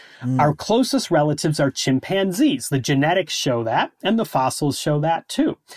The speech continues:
Speaker 2: And so it was about six-ish million years ago, we made our split from the chimpanzees. And f-, the first humans, they started walking on two legs. And then they got bigger brains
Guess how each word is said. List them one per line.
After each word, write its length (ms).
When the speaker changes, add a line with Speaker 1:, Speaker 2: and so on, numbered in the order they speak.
Speaker 2:
And 160
so 180
it 80
was 180
about 380
six-ish 520
million 340
years 240
ago, 180
we 180
made 200
our 140
split 520
from 200
the 80
chimpanzees. 920
And 160
f-, 220
the 120
first 600
humans, 640
they 140
started 360
walking 440
on 140
two 240
legs. 560
And 300
then 300
they 160
got 300
bigger 260
brains 540